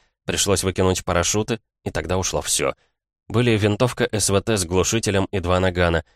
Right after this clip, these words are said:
Я еще Вальтер просил, но его зажали. Шум движков самолета совсем пропал. Вокруг продолжалась ночная жизнь.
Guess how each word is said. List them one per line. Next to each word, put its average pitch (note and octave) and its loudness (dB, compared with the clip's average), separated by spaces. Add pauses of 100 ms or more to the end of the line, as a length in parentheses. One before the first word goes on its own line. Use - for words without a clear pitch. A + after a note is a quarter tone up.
(260)
Я F2+ 0
еще F2 0
Вальтер F#2 0
просил, F2 0
но E2+ 0
его E2 -2
зажали. E2 0 (440)
Шум B2 2
движков A#2+ 2
самолета A#2+ 4
совсем G2+ 0
пропал. E2+ -2 (480)
Вокруг E2+ 0
продолжалась E2+ 0
ночная D#2+ 0
жизнь. D#2 -4